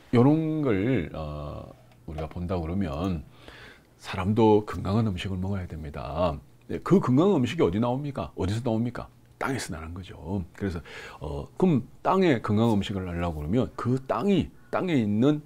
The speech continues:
어, 뿌리가 건강해야 돼요. 그 뿌리가 건강하려고 그러면 그 안에 있는 미생물들이, 어, 야무지고 실하고 건강해야 됩니다.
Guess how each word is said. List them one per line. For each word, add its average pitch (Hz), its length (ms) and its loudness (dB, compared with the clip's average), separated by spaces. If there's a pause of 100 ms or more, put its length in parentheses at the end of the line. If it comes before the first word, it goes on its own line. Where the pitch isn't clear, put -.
(120)
어, 73 320 -6
뿌리가 202 300 -2
건강해야 113 420 0
돼요. 62 200 -8
그 165 220 4
뿌리가 220 260 8
건강하려고 117 500 2
그러면 113 260 0 (220)
그 - 120 2
안에 113 120 6
있는 95 240 0
미생물들이, 104 640 0 (100)
어, 69 400 -10 (380)
야무지고 92 440 -2
실하고 98 380 -4
건강해야 101 460 0
됩니다. - 320 -14